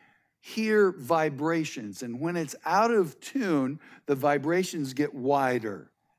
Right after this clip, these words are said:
and it goes wah, wah, wah, wah, wah that way for them. But when it's in tune, there's no vibration whatsoever.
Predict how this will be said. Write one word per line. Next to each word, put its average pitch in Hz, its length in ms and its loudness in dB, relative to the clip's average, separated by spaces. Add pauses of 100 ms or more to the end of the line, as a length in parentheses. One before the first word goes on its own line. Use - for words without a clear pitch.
(120)
and 135 80 -2
it 135 80 0
goes 131 300 -2
wah, 131 240 4
wah, 123 260 0
wah, 123 320 0
wah, 120 300 0
wah 120 280 -2 (120)
that 131 260 -2
way 98 240 -4
for 113 300 -4
them. 85 300 -12 (440)
But 165 120 -2
when 190 200 0
it's 165 180 -4
in 269 340 -2
tune, 139 500 2 (260)
there's 147 240 0
no 143 280 2
vibration 113 760 -6
whatsoever. 104 760 -14